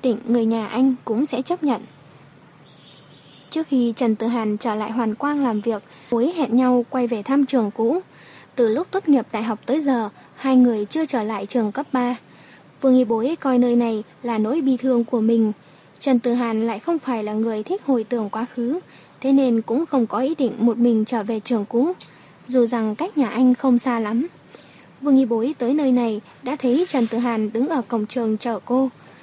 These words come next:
Cô từ xa nhìn về phía anh, cảm thấy thời gian thật thú vị.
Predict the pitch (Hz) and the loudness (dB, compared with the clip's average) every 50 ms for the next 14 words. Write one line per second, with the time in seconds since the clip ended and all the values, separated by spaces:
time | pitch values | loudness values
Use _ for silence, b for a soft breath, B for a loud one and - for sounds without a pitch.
0 | B B B B - - 269 254 240 - 240 214 208 - 262 254 247 247 247 240 | B B B B -12 -4 -4 -4 -2 -2 -2 -2 -2 -2 -2 -2 0 2 4 4
1 | 240 233 214 190 220 190 - - 240 285 - 262 254 247 240 233 B B B B | 4 4 2 0 -4 -8 -4 -4 -4 -4 -2 0 0 2 0 0 B B B B
2 | B B - 254 220 214 - 247 226 294 349 - 294 247 202 208 254 247 254 247 | B B -4 -2 -2 -2 -2 -2 -2 -2 -2 0 -2 -2 -2 0 -2 0 2 2
3 | 254 254 - 226 208 - 233 294 320 285 285 254 220 | 2 0 0 -4 -4 -2 -2 0 2 2 2 2 0